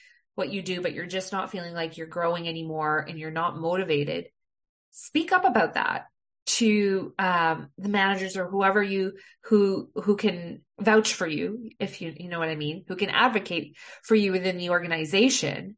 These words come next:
to find you more stimulating work. Often it's there, and sometimes people just didn't know that you need, you want more from your life or you want more from the job. So be sure to ask for that. All right. Sign number four. We have, uh, two more. So sign number four, you find yourself daydreaming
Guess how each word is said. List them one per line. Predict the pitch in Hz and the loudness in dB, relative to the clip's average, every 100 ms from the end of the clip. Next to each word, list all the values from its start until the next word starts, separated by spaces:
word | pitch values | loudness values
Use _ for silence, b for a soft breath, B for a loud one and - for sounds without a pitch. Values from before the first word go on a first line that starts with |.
| _ | _
to | - 247 | 4 6
find | 247 233 349 339 | 6 4 2 2
you | |
more | 220 190 | 2 2
stimulating | 190 160 170 175 170 175 | -2 -6 -6 -2 -2 -2
work. | 226 - - - | -2 -2 -4 -4
Often | - 247 370 349 | 6 6 6 2
it's | 190 143 | 0 0
there, | - 427 208 | 0 2 2
and | 165 | 0
sometimes | - 202 220 220 | -6 -2 -2 -2
people | 220 | 0
just | 214 196 | 0 0
didn't | 208 190 | -2 -4
know | 185 247 285 | 0 2 2
that | 170 - | 0 -2
you | - 190 208 | -10 -6 -4
need, | 208 208 - | -4 -6 -6
you | 202 | -4
want | 208 - | -2 -2
more | 190 233 | -2 -2
from | 214 180 | -2 -6
your | 202 | -2
life | 320 - - | -2 -6 -6
or | - 185 | -2 0
you | 185 | 0
want | 190 190 | -4 -2
more | 190 | -2
from | 202 180 | -2 -4
the | 170 | -4
job. | 220 285 - - | 2 2 2 -2
So | - 196 190 B B B | 0 0 0 B B B
be | 240 | -4
sure | 226 277 | 0 0
to | 247 | 2
ask | 160 165 - | 2 0 -2
for | |
that. | 57 53 - _ - | -8 -8 -12 _ 4
All | 233 | 6
right. | 220 147 - | 6 4 -2
Sign | - 233 240 | 4 4 6
number | 254 262 | 4 4
four. | 254 226 160 | 4 2 0
We | - | -2
have, | - 170 _ | -6 -8 _
uh, | - 185 | -8 -6
two | - 240 | -2 0
more. | 208 147 - | 0 -2 -6
So | - 185 | -8 -4
sign | - 240 294 | 2 2 2
number | 339 330 | 0 -2
four, | - 190 135 - _ | 4 4 4 0 _
you | 240 247 | 0 0
find | 254 240 254 | 4 2 4
yourself | 330 359 254 208 214 - b b 190 | 2 0 4 4 4 -2 b b -6
daydreaming | 196 208 220 226 226 165 147 143 143 | 2 4 4 2 -2 -8 -8 -8 -8